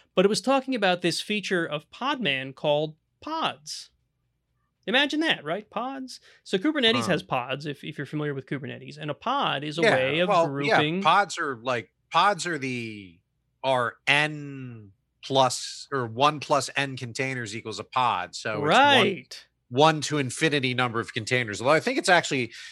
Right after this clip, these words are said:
Speaker 2: in OpenShift three, it was two hundred and fifty-five, maybe?
Speaker 1: Right.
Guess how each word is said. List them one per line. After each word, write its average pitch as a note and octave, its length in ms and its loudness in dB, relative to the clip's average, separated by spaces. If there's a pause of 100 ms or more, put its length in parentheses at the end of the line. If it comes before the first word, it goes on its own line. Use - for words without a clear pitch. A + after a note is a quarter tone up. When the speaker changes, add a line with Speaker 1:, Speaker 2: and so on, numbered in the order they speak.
(100)
Speaker 2:
in D3+ 240 0
OpenShift G3 500 4
three, E3+ 300 4
it A#2 100 2
was - 280 -4 (440)
two F3+ 120 4
hundred C#3+ 300 2
and A#2 100 -14
fifty-five, C3+ 680 2
maybe? C#4 600 -2
Speaker 1:
Right. G3+ 140 8